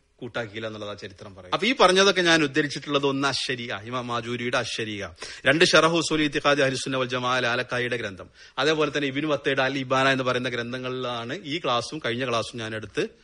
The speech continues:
ഉദ്ധരിച്ചിട്ടുള്ളത്, ഈ പറഞ്ഞ നോട്ടുകൾ. മാത്രമല്ല, ഈ വിഷയത്തിൽ കുറെ കുത്തൈബാത്തുകൾ വേറെ കുറെ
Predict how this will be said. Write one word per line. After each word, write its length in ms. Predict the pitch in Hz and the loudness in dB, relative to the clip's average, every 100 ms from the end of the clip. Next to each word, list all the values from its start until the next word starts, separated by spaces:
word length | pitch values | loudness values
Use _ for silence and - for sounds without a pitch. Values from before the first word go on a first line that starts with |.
| _ - | _ -18
ഉദ്ധരിച്ചിട്ടുള്ളത്, 680 | 113 107 107 107 95 95 107 | -12 -8 -8 -8 -10 -12 -10
ഈ 20 | |
പറഞ്ഞ 240 | 107 113 | -8 -8
നോട്ടുകൾ. 400 | 123 98 90 87 - - - | -8 -10 -12 -16 -6 -2 2
മാത്രമല്ല, 300 | 147 170 165 | 4 8 8
ഈ 60 | 156 | 8
വിഷയത്തിൽ 360 | 131 147 147 | 6 2 2
കുറെ 300 | 156 143 147 | 2 6 6
കുത്തൈബാത്തുകൾ 720 | 147 127 147 151 156 156 151 143 | 4 2 4 8 8 8 4 0
വേറെ 280 | 131 127 | 0 0
കുറെ 320 | 135 131 131 | -2 -2 -2